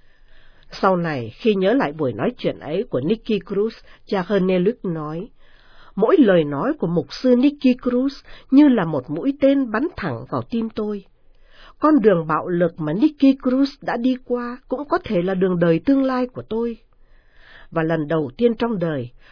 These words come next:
tôi cảm nhận rằng có lẽ tôi cũng nên đón nhận Thiên Chúa vào cuộc đời tôi như là Nicky đã làm." Khi mục sư Nicky Cruz kể xong chứng tá của mình, ông mời gọi những ai muốn thay đổi cuộc sống,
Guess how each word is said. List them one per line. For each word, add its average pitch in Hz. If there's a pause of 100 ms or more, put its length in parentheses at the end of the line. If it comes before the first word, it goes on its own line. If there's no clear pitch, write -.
(140)
tôi 302
cảm 170
nhận 202
rằng 160 (180)
có 220
lẽ 220
tôi 247
cũng 277
nên 254
đón 247
nhận 170
Thiên 269
Chúa 226
vào 139
cuộc -
đời 160
tôi 233 (240)
như 240
là 185
Nicky 233
đã 190
làm." 160 (1300)
Khi 233
mục 185
sư 208
Nicky 233
Cruz 233 (140)
kể 156
xong 196
chứng 214
tá 190 (120)
của 135
mình, 143 (520)
ông 277
mời 185
gọi 165
những 175
ai 269
muốn 262
thay 277
đổi 143
cuộc 160
sống, 190